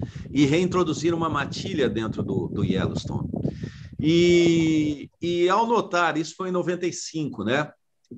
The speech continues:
Passado dez anos, tudo estava voltando ao seu lugar.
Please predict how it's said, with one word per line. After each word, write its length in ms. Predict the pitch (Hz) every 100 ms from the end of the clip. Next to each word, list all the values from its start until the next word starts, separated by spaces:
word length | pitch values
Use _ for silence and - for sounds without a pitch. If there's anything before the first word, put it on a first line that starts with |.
| -
Passado 840 | 180 175 - 196 196 175 165 160 -
dez 440 | 127 160 185 156 180
anos, 600 | 214 175 107 - - _ _ _ - - - - _ _ _ -
tudo 300 | 247 254 240
estava 320 | - 214 220
voltando 460 | 185 180 185 185
ao 80 | 185
seu 180 | 180 180
lugar. 500 | 175 135 127 95